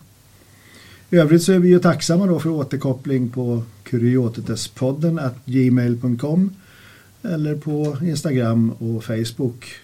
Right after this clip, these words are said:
där ni också hittar oss. Där ni är ju väldigt välkomna med synpunkter och idéer.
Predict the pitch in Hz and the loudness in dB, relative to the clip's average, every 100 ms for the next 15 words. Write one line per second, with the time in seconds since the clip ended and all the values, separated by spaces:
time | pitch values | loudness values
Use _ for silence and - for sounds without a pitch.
0 | _ 147 123 113 - 165 147 - 113 104 | _ -4 -2 -2 -4 -4 -4 -4 -8 -10
1 | - - - _ - - - - 175 180 | -14 -14 -18 _ -20 -20 -16 -2 4 6
2 | 175 160 156 147 135 170 135 139 156 135 | 8 8 6 2 2 4 4 6 4 4
3 | 113 123 120 113 117 104 - - - - | 2 2 2 2 0 -4 -12 -20 -20 -20
4 | - - - 180 151 120 131 131 123 143 | -20 -14 -2 2 4 4 4 2 0 -2
5 | 123 117 131 127 139 101 | -2 -2 2 2 2 0